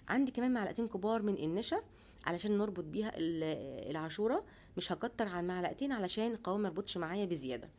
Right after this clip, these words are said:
وكمان عندي فانيليا باودر او فانيليا، آه، سايله، معلقه واحده من الفانيليا السايله، آه، يا اما كمان ميه الورد، هاخد معلقه واحده برضو من ميه الورد، مش هكتر من اي حاجه فيهم علشان، آه، ما تمررش معايا.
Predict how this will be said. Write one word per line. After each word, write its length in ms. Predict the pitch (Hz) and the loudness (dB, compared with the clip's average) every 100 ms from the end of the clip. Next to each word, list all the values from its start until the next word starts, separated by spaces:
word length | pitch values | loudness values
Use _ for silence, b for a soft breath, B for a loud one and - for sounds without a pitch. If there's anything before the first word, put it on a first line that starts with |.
| B B B B B - | B B B B B -4
وكمان 280 | 220 262 | 2 4
عندي 320 | 247 240 226 208 | 4 4 2 2
فانيليا 360 | 190 208 214 | 2 4 2
باودر 440 | 180 247 240 262 - B B - | 2 -2 0 -2 -4 B B 0
او 160 | 226 | 2
فانيليا، 520 | 196 180 202 214 247 269 - 175 | 2 2 2 4 2 -2 -2 0
آه، 240 | 175 165 | 2 2
سايله، 380 | 165 220 247 370 - - | 0 2 2 0 -4 -2
معلقه 300 | 156 165 165 | 0 2 0
واحده 260 | 190 196 165 | -2 -2 0
من 120 | 156 | 0
الفانيليا 380 | 151 170 180 - | 0 0 0 -2
السايله، 400 | - 254 285 302 B B - - | 0 0 0 -2 B B -16 -4
آه، 380 | 180 180 180 180 | 0 2 2 2
يا 220 | 170 180 | 2 4
اما 140 | 269 262 | 4 4
كمان 320 | 214 208 226 | 4 4 4
ميه 200 | 208 220 | 2 2
الورد، 380 | 185 180 285 302 | 2 2 2 0
هاخد 220 | 185 180 | -4 -2
معلقه 260 | 160 165 160 | 0 0 0
واحده 220 | 190 170 | -2 -2
برضو 240 | 170 202 175 | -2 -2 -2
من 80 | |
ميه 140 | 160 180 | -2 -2
الورد، 300 | 175 220 302 | 0 0 0
مش 140 | 185 170 | -2 -4
هكتر 380 | 175 214 220 175 | -4 -4 -2 -2
من 100 | - | -2
اي 180 | 190 | -2
حاجه 200 | 190 190 | -2 -4
فيهم 260 | 185 254 254 | -2 0 0
علشان، 460 | 170 165 220 247 240 - | 0 -2 -2 -2 -2 -2
آه، 140 | 170 | 0
ما 100 | 170 | 0
تمررش 440 | 175 160 196 - | -2 0 0 -2
معايا. 260 | 151 127 123 | -4 -4 -8